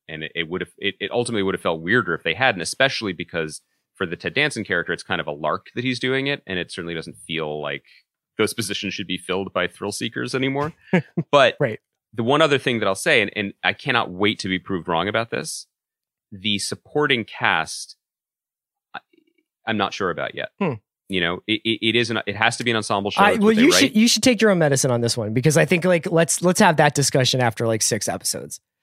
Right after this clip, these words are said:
Speaker 1: Yeah, this, there's no question the second episode is better than the first.
Speaker 2: Yeah.
Speaker 1: You know, and second episodes are hard. It's just, um, you know, th-, there was a certain formula they were following, and I think getting Holly Hunter into the show, kind of almost like Alec Baldwin was on,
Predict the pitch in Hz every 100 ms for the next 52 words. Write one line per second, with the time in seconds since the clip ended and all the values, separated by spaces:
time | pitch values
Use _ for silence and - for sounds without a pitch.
0 | _ _ - - 156 - 180 160 240 -
1 | 214 156 123 135 123 117 104 110 92 -
2 | 92 90 82 92 - 151 - - - 87
3 | 80 - 98 123 113 101 98 95 82 76
4 | 85 69 _ _ _ _ _ 117 - -
5 | 123 - - 104 101 95 90 - _ _
6 | _ - 156 113 - - 117 107 117 107
7 | - 156 139 123 120 113 110 98 92 -
8 | 143 127 113 104 95 - 104 - - 98
9 | 95 92 - 107 98 90 101 98 95 90
10 | - 90 - 87 85 82 - 104 92 90
11 | _ _ 104 92 90 90 85 82 82 82
12 | 85 87 85 80 76 - - _ 82 78
13 | 78 76